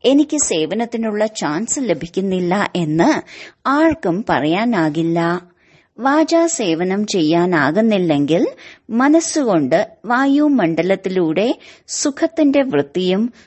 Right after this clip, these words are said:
സുഖമയ സ്ഥിതിയും വ്യാപിപ്പിക്കുന്നതിന്റെ സേവനം ചെയ്യൂ. അസുഖങ്ങളുണ്ടെങ്കിലും വീട്ടിലിരുന്ന് സഹയോഗിയാകൂ. മനസ്സാ സേവനത്തിലൂടെ ശുദ്ധ സങ്കല്പങ്ങളുടെ സ്റ്റോക്ക് വർദ്ധിപ്പിക്കൂ.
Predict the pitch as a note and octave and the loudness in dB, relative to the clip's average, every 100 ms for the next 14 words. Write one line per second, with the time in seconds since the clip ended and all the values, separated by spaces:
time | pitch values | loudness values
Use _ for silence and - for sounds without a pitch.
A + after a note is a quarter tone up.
0 | - - D4 C#4 D#4 C#4+ C#4+ C#4+ C#4+ - | -14 -6 -2 0 2 2 4 2 0 -2
1 | F3+ E3 F#3+ F#3+ G#3 G#3+ D#3+ D#3+ D3+ - | -4 -2 -2 0 -2 -4 -2 0 0 0
2 | B3+ B3+ A3+ A3 G#3 F3+ E3 D3+ F3+ - | -2 -4 -4 0 0 2 2 2 -2 0
3 | D3 E3+ E3+ C#3+ A3+ - E3+ E3 E3+ F3 | 0 0 0 0 0 0 0 2 2 2
4 | F#3 - _ _ - - - _ - C#4+ | 0 -6 _ _ -20 -20 -20 _ -2 0
5 | - D#4 D#4+ C#4 C#4+ A3 D3 D#3 D3+ D3 | 0 2 4 4 2 2 0 0 0 2
6 | G#3 A#3 - - - - G3 C4+ C4+ C4 | 2 2 -2 -14 -20 -8 0 0 2 0
7 | G#3 C#3+ D3 G3 - - - C4+ D#4+ C#4 | 0 2 0 0 -2 -6 -2 0 2 2
8 | D#3+ D3+ D#3 G#3+ G3+ E3+ D#3+ D#3+ F3+ F#3 | 4 2 2 0 2 4 2 2 2 0
9 | G3+ _ _ - - _ - C4 C#4+ D4+ | -6 _ _ -20 -20 _ -2 2 2 0
10 | - A#3 F#3+ - D#3 D#3+ G3 G3 F#3 D#3 | -2 -2 -2 -2 -2 -2 -2 -4 -2 -2
11 | C3 C3 G3+ - - - - - D4 A#3 | 0 0 0 -2 -8 -20 -8 -2 -2 0
12 | D4+ D4+ A3 F3 F3 F#3+ G3 G3 F#3+ F3+ | 0 0 -2 0 -2 -2 -2 -2 0 0
13 | F#3+ - - C#3+ D3 - D4 - D#3 D3+ | -2 -4 -2 -2 -2 -2 -4 -4 -4 -2
14 | D3 - A#3+ G3 - F3 F3+ G3+ | -2 -2 -4 -4 -6 0 2 0